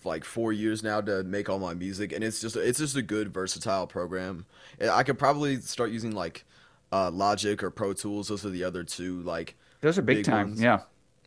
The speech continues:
Speaker 1: Yeah, but I, I like F L Studio more, I think.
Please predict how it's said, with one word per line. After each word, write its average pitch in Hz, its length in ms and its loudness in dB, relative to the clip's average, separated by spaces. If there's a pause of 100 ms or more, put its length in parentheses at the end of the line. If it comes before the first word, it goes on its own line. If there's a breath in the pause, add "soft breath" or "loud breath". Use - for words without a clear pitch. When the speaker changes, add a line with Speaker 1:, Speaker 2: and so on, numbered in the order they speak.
Speaker 1:
Yeah, 85 240 -2
but 95 220 0
I, 104 220 4
I 123 100 6
like 143 200 4
F 110 140 0
L 95 80 -4
Studio 80 440 -8
more, 67 320 -10 (220)
I - 80 -10
think. 58 300 -12